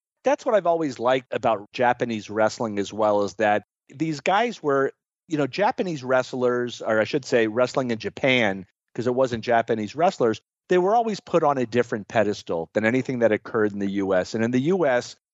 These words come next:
it was always treated as a wink, wink type of form of sports entertainment. You know, even in the days before kayfabe was broken, newspaper columnists were still always writing these very sarcastic and,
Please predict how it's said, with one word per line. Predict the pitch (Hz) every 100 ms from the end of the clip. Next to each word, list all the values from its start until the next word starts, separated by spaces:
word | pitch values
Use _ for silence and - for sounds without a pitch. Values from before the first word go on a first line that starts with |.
| _
it | 143 143
was | 135
always | 147 156 170 -
treated | - - 143 135 135 131
as | 120 117 113 113 113 107 _ _ _
a | 123 117
wink, | 107 117 170 165 -
wink | 151 151 147 - _
type | - 135 127 131
of | 117
form | - 123 123 123
of | 117 -
sports | - - 117 113 123
entertainment. | 113 110 - 107 104 104 110 117
You | 139 139
know, | 131
even | 156 165
in | 156
the | 135
days | 127 127 123 113
before | 117 - 123 127
kayfabe | - 120 113 117 110
was | 101 92
broken, | 120 127 156 113 98 95 _ _ _
newspaper | 170 254 - 165 - 127
columnists | - 123 143 123 107 104 -
were | 110
still | - - 123 131 110 110 _ _
always | 120 147 156 123
writing | 113 117 127 117
these | 107 98 -
very | 123 143 143 139 127
sarcastic | 113 - 117 110 - 117 110 - - 113 -
and, | 107 98